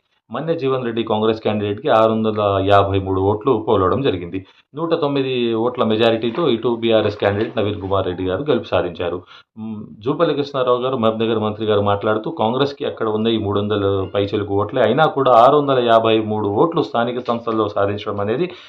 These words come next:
కాంగ్రెస్ పార్టీ నైతిక గెలుపు అని వారు చెప్పడం జరిగింది. అసలు విజయం అనేది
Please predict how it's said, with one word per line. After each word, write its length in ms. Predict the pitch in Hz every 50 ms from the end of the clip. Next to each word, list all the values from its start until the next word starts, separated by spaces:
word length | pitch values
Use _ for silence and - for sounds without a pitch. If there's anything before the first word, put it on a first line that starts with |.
| - _ _ - 113
కాంగ్రెస్ 300 | 123 143 147 143 139 -
పార్టీ 220 | 143 123 117 127 120
నైతిక 360 | 107 101 117 143 - 135 147 135 123 110 107 107 101 98 92 98
గెలుపు 220 | 104 107 107 110 110
అని 140 | 104 107
వారు 360 | 104 98 95 95 95 92 90 85 -
చెప్పడం 240 | 92 - - 92 92
జరిగింది. 380 | 92 90 92 110 110 147 165 - - - - _ -
అసలు 260 | 113 107 - 175 165
విజయం 380 | 143 147 147 139 143 143 135 135
అనేది 420 | 131 123 131 135 147 123 117 117